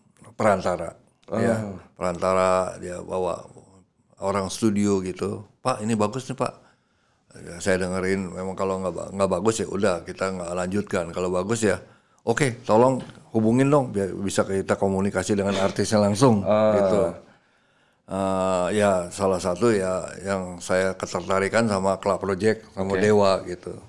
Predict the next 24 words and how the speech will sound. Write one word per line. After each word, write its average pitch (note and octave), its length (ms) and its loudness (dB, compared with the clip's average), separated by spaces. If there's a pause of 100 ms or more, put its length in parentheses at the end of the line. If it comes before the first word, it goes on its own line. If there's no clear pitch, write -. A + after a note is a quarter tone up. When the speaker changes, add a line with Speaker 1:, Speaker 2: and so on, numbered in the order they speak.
Speaker 2:
Itu C3 160 2
gimana A#2 260 6
tuh F2+ 120 0
prosesnya F2 420 -2
waktu D#2+ 240 -8
itu? E2 80 -12 (800)
Speaker 1:
Oh E3 80 2
iya, D#3+ 100 6
prosesnya E3+ 1000 6 (240)
Speaker 2:
Kla B2+ 240 6
dulu C3 180 6
deh A#2+ 140 6
misalkan. F2+ 400 2
Speaker 1:
Ya, G#2+ 240 6
kalau A2 260 4
Kla, C3 380 4
ya, G#2 320 4
udah G2+ 320 2
langsung G2+ 560 0
waktu G2 320 -4
itu G#2+ 160 -2 (260)
melalui, G2 880 -2 (640)
eh, G2 880 2
orangnya A#2+ 480 6